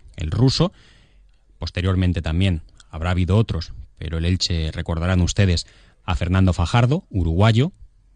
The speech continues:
que además reside en nuestra ciudad, y también más recientemente el zorro Damián Suárez, que está triunfando en primera división, lo ha hecho con el Getafe de la mano de José Bordalás. Eh, suelen ser futbolistas con mucho temperamento, con mucho empuje ofensivo,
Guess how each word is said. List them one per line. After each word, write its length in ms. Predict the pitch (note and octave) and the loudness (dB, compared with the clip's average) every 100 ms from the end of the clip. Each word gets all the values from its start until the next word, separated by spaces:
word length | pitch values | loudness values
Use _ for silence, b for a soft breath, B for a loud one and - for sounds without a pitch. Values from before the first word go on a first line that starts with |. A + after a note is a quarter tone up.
| - | -14
que 80 | - | -8
además 260 | D#2 F2 E2+ | -4 -2 -2
reside 280 | F2+ F#2+ | -2 0
en 60 | E2+ | 2
nuestra 280 | E2+ - A2 | 0 0 0
ciudad, 300 | C3 A2 C3+ b b b | 2 2 0 b b b
y 120 | - G2+ | -4 2
también 260 | A2 C#3+ | 4 4
más 120 | C3 | 4
recientemente 760 | G#2+ G2 G#2+ B2 B2 A#2 B2 E3 - _ | 2 0 2 4 4 4 2 -2 -8 _
el 200 | - F2 | -4 -4
zorro 280 | - C#3 B2+ | 0 0 0
Damián 300 | E2 F#2 G2+ | 0 2 2
Suárez, 400 | - G#2+ A#2 - | 4 2 2 -2
que 680 | - E2 D#2+ D#2 D2+ - - _ _ _ | -6 -6 -4 -6 -8 -10 -16 _ _ _
está 200 | - - | -10 -6
triunfando 400 | - E2 B2+ D#3 | -4 0 0 2
en 60 | F#2 | 0
primera 300 | E2 F#2 F2+ | 0 0 0
división, 440 | F2 E2+ A2+ B2 | 0 0 0 0
lo 40 | F#2+ | 0
ha 40 | |
hecho 160 | F#2 E2+ | -2 -2
con 120 | F2+ | -2
el 120 | A#2 | -2
Getafe 400 | F#2 F2+ E2+ G2 B B B | -2 -2 0 -2 B B B
de 120 | F#2 | -4
la 100 | F2 | -2
mano 200 | E2+ G2+ | 0 0
de 80 | G2 | -2
José 240 | E2 F2 F2+ | -4 -4 -4
Bordalás. 540 | E2 E2+ B2 B2 - | -2 -2 -2 -2 -4
Eh, 100 | E2 | -6
suelen 240 | - F2 | -2 -2
ser 180 | E2 F#2 | -2 -2
futbolistas 540 | E2+ E2+ E2+ G2+ G2+ - | -2 -2 0 0 -2 -2
con 120 | F2+ | 0
mucho 220 | F2+ F2+ | 0 0
temperamento, 760 | D2+ D#2 D#2 E2+ B2 C3 C3 B2+ | -4 -4 -2 0 2 2 0 -2
con 140 | F2+ | 0
mucho 320 | F#2+ A#2 - | 2 2 2
empuje 320 | F2+ F#2 - | 0 -2 -4
ofensivo, 600 | E2+ - D#2+ - A#2+ C3 | -4 -2 0 2 2 2